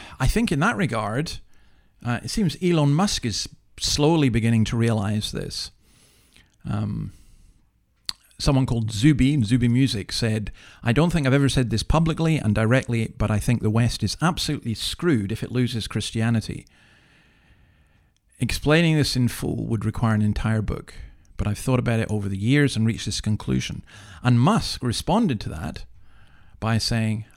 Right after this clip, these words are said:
"I think you're probably right." Yeah, they're beginning to see it. All right, I've only got one medical thing this week, <laughs> and you may think this is not medicine, but it is. It's to do with coffee.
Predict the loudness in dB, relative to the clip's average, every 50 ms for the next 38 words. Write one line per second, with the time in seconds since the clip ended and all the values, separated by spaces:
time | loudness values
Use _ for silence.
0 | _ -12 -10 -6 -4 -4 -4 -4 -6 -8 -6 -6 -4 -4 -2 -4 -4 -6 -8 -10
1 | -14 -20 -20 -20 -20 _ _ _ _ _ _ _ _ _ _ _ _ _ _ _
2 | -20 _ _ _ _ _ _ _ _ _ -6 -4 -4 -4 -4 -6 -10 _ _ _
3 | _ _ _ -6 -4 -2 0 0 2 2 0 0 -2 -4 -6 -6 -6 -6 -8 -10
4 | -16 _ _ _ _ _ -20 -20 _ _ -20 -20 -20 -20 -20 -20 -20 -20 -20 -20
5 | -20 -20 -20 -20 -20 -20 -20 -20 _ -2 2 4 4 6 4 4 2 2 2 2
6 | 2 2 2 2 4 4 4 4 4 4 4 2 2 0 0 -2 0 0 0 0
7 | 0 0 -2 -2 -4 -4 -4 -4 -4 -6 -4 -2 -2 -2 0 0 2 0 0 -2
8 | -4 -6 -4 -6 -6 -6 -6 -6 -4 -2 0 0 0 0 -2 -2 -2 0 0 -2
9 | -2 -2 -2 -4 -4 -4 -6 -8 -6 -4 -2 0 0 0 0 -2 -2 -2 0 -2
10 | -2 -2 -4 -8 -8 -10